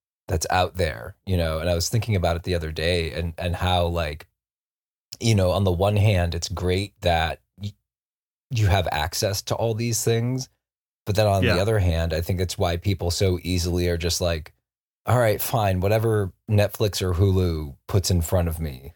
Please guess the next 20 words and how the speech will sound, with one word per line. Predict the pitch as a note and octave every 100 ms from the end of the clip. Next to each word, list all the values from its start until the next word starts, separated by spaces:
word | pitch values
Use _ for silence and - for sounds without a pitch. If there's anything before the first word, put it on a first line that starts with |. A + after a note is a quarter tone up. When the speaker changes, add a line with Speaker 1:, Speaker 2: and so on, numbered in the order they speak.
| _
Speaker 1:
I'll | - F#2+
watch," | E2+ E2+ - -
'cause, | - E2+
like, | D#2+
I | F2
just, | F2+ F2
there's | G2 F#2
already | F2 G2 G2 G2
a |
Speaker 2:
Right. | F2
Speaker 1:
million | F#2 F#2+ F#2 F#2
of | E2
it | D#2
anyway, | F2+ F2+ D#2+ D2+
and | C2 F2
I |
don't | F#2 -
have | G2 F#2
the | F#2
time | - G#2 G2 F2+ F2 E2+